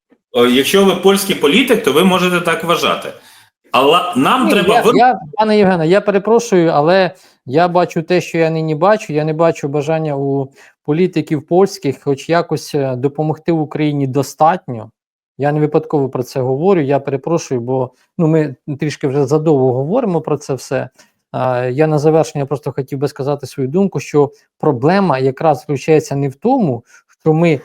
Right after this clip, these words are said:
Speaker 2: не шукаємо хорошого у поляків, а проблема в тому, що поляки цього не хочуть робити з українцями зовсім. А заяви політиків, вони ли-, виключно, ну, як заяви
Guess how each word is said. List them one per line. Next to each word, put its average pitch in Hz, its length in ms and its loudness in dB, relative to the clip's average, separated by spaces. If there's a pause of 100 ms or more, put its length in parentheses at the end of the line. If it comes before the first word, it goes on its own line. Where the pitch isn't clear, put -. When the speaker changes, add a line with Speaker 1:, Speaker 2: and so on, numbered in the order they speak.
Speaker 2:
не 165 220 2
шукаємо 147 760 0
хорошого 151 600 2
у 135 200 -6
поляків, 131 640 -2 (260)
а 135 100 0
проблема 147 420 0
в 131 120 -6
тому, 226 220 0
що - 180 -2
поляки 156 760 0
цього 117 300 -10
не 117 100 -10
хочуть - 340 -8
робити 156 380 -2
з - 80 -6
українцями 113 800 -8
зовсім. 120 560 -2 (540)
А 147 160 4
заяви 185 380 4
політиків, 202 600 0
вони 185 420 2
ли-, 147 220 -2
виключно, 170 580 -2
ну, 165 200 -4
як 151 200 -2
заяви 147 420 0